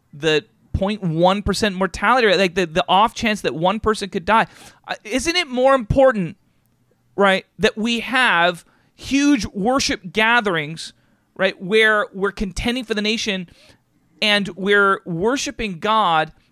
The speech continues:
and we're doing all of these things, and might,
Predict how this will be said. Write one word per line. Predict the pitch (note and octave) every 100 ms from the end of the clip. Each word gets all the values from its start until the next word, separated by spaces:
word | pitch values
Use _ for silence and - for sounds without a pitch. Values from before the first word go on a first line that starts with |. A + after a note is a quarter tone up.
| -
and | G3
we're | F#3
doing | A3+ C#4+ C#4+
all | A#3+ A#3+
of | G3+
these | G#3+ G3+ -
things, | - B3 G#3+ F#3+ _ _ _ _ _ _ _
and | A3 A#3 - _ -
might, | F3 G3 G#3+ C#4